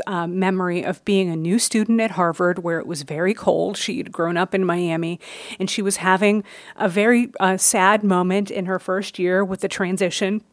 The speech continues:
And she said she was sitting on the steps, I think, of the library at Harvard, just in despair, covered with a, a scarf and a hat and kind of in, in a,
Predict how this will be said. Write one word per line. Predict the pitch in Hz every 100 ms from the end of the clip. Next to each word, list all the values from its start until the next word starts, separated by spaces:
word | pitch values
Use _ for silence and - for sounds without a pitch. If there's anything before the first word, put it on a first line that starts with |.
| - _ -
And | -
she | -
said | 175 190 180
she | 202
was | 180
sitting | - - 208 233
on | 226 180
the | 175
steps, | - 196 202 175
I | 160
think, | - 185 254
of | 196
the | 175
library | 160 175 196 185 170
at | 170
Harvard, | - 175 170 175 175 - - - -
just | 214 - -
in | 220
despair, | 202 196 - 190 185 -
covered | - 185 190 180 190
with | 175
a, | 175 170
a | 165
scarf | - - 180 180 180
and | 165 165
a |
hat | - 175 165 -
and | 165 165
kind | - 175
of | 165 - -
in, | 202 185 - -
in | 175 170
a, | 170 165